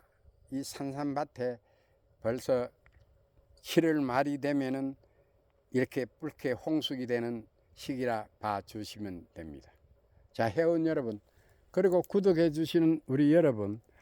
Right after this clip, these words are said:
항상, 어, 요번 여름 휴가 때 많이들 오신다고 그러니까 그때 오시면은 저희 농장을 많이 보여드리겠습니다. 예. 그러면 그때까지 여러분들한테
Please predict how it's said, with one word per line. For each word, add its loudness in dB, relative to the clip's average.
항상, 0
어, 4
요번 2
여름 6
휴가 2
때 0
많이들 2
오신다고 2
그러니까 -2
그때 0
오시면은 2
저희 6
농장을 4
많이 2
보여드리겠습니다. 0
예. -12
그러면 6
그때까지 2
여러분들한테 2